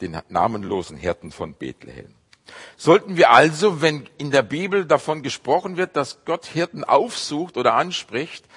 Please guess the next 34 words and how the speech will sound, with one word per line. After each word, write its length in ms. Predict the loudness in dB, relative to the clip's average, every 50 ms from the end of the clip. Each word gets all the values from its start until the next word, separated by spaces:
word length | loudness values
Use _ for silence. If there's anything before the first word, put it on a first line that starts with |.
| -20 -20 -20 -8 _
dann 160 | 0 0 2 4
sollten 420 | 4 2 2 2 -2 -10 -10 -2
wir 300 | 0 2 2 4 4 6
aufmerksam 640 | 4 4 4 2 0 0 0 0 0 0 -4 -4 -4
sein 420 | -4 -4 -2 -2 -2 -2 -4 -8 -12 _ -20 -20 _ _ -4
und 140 | -4 -2
neu 260 | -2 0 0 0 0 0
hinhören, 800 | -2 -4 -4 -4 -4 -4 -2 0 2 2 2 2 0 0 -2 -6 _ _ _ _ _ _ _
was 500 | -16 -8 -6 -4 -4 -4 -6 -8 -12 -10
will 140 | -10 -10 -10
Gott 380 | -4 0 0 0 0 0 -4 -8
in 180 | -8 -8 -6
uns 560 | -8 -10 -8 -8 -10 -12 -14 -16 -18 -20 -20 _ _ _ _ _ -6
durch 200 | -6 -4 -4 -6
die 120 | -10 -4
Hirten 380 | 0 2 2 2 2 -2 -8 -8
sagen 420 | -4 0 2 2 2 2 0 -2
oder 220 | -4 -6 -6 -2 0
was 300 | 0 0 -2 -4 -8 -10
will 140 | -8 -6 -6
er 80 | -8
für 140 | -8 -8 -10
die 80 | -10 -8
Menschheit 540 | -6 -6 -6 -6 -6 -6 -4 -4 -4 -4
entwickeln 680 | -6 -10 -12 -10 -10 -10 -10 -8 -8 -8 -8 -8 -10 -14 _ _ -20 -20 _ _ _ _ _ _
und 340 | -6 -6 -6 -6 -10 -16 _
benutzt 380 | -12 -10 -10 -10 -10 -12 -8 -4
dazu 460 | -4 -4 -4 -4 -8 -10 -10 -10 -10 -12
in 100 | -12 -8
allererster 560 | -4 -4 -2 -2 -2 -4 -4 -6 -6 -10 -12
Linie 340 | -12 -12 -12 -12 -12 -12 -10
einmal 280 | -10 -10 -10 -12 -12 -14
diese 320 | -12 -12 -12 -10 -8 -6
einfachen 640 | -6 -6 -6 -8 -10 -10 -12 -10 -12 -14 -18 -20